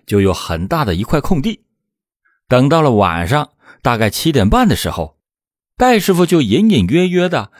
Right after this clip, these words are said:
看到对面的空地上好像有火光。起初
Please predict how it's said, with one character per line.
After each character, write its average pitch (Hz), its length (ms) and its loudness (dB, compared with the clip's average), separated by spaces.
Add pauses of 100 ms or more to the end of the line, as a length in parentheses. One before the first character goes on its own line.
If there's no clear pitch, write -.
(160)
看 170 160 -4
到 156 100 2
对 170 220 2
面 160 160 2
的 143 80 2
空 240 320 2
地 262 240 2
上 85 260 -8 (260)
好 90 280 -4
像 - 180 -4
有 190 160 2
火 - 220 0
光。 175 300 2 (1200)
起 117 360 -2
初 - 380 -2